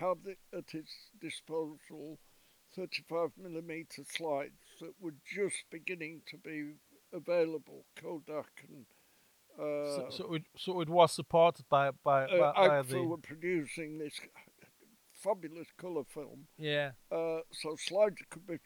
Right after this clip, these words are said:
Speaker 1: projected in full colour. He had the whole armoury of photos he'd taken of European art,
Speaker 2: Yeah.
Speaker 1: which he shared with us. He'd met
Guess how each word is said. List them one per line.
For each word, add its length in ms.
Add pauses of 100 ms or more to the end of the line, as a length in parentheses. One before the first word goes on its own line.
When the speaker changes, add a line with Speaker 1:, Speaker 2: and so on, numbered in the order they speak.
(120)
Speaker 1:
projected 720
in 320
full 360
colour. 340 (520)
He 280
had 260 (500)
the 120
whole 640
armoury 600 (120)
of 140
photos 460
he'd 320
taken 440 (720)
of 140 (140)
European 680
art, 340 (580)
Speaker 2:
Yeah. 240
Speaker 1:
which 200
he 160
shared 400
with 200
us. 460 (120)
He'd 300
met 280